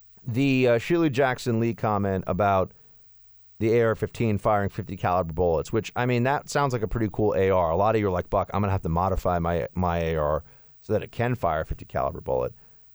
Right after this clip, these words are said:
But on, on a, on just a normal person basis,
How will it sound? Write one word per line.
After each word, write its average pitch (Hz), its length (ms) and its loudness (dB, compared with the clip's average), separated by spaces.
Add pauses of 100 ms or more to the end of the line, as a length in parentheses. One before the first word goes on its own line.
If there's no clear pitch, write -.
(320)
But 104 300 0
on, 127 260 2
on 143 260 2
a, 123 400 2 (220)
on 123 280 -2
just 175 280 -2
a 113 280 2 (140)
normal 139 420 2
person 156 760 -2 (1160)
basis, 104 760 -2